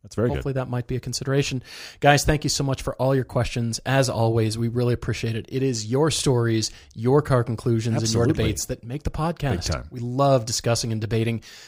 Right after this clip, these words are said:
Speaker 2: Keep writing to us. Really appreciate it. Top right corner of everydaydriver dot com is the contact button under
Speaker 1: Mm-hmm.
Speaker 2: the About tab, or you can email us directly. Everything comes to the same place, everydaydrivertv at gmail dot com.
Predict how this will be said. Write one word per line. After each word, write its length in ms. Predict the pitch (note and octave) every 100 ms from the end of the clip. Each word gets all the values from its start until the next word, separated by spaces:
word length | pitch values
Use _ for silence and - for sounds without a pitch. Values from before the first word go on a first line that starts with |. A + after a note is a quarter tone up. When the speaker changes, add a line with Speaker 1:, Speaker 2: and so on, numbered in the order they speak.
| - -
Speaker 2:
Keep 240 | - F#3+ F3
writing 260 | D#3 E3 C#3+
to 180 | D#3
us. 200 | D#3+ C#3+ -
Really 320 | B2 D#3 E3
appreciate 400 | - C#3 C#3+ C3+
it. 180 | C3+ - - _ _ -
Top 300 | - G3 -
right 220 | F#3+ G3
corner 340 | - G3 A2+
of 100 | G2 -
everydaydriver 680 | C3 D3+ F3 F3 E3 D#3+ D#3+
dot 180 | D3+ C#3+
com 320 | E3+ D#3+ D3
is 160 | C3 B2+
the 80 | C3+
contact 600 | - F#3 G3 F3 C#3 -
button 260 | B2+ A#2+ B2
under 220 | D#3 F3+
Speaker 1:
Mm-hmm. 80 | E3
Speaker 2:
the 100 | D3
About 340 | C3 C#3 D3
tab, 380 | - B2+ B2 B2 - - - -
or 160 | C#3 D3
you 120 | C#3+
can 220 | C3+ C3+
email 320 | C3+ C3+ B2+
us 140 | B2 -
directly. 720 | B2 A#2 D3+ C#3+ B2+ A#2+ B2 -
Everything 460 | C3+ D3 C3 C3+
comes 240 | B2+ C3 B2
to 100 | A#2+
the 80 | A2+
same 300 | - D#3 D#3
place, 340 | - A#2 -
everydaydrivertv 1000 | B2+ C3 B2 A2+ A#2+ B2 A#2+ - C#3+ A#2+
at 60 | G#2
gmail 300 | B2+ A#2+ A2+
dot 140 | A2+
com. 320 | - C#3+ C#3+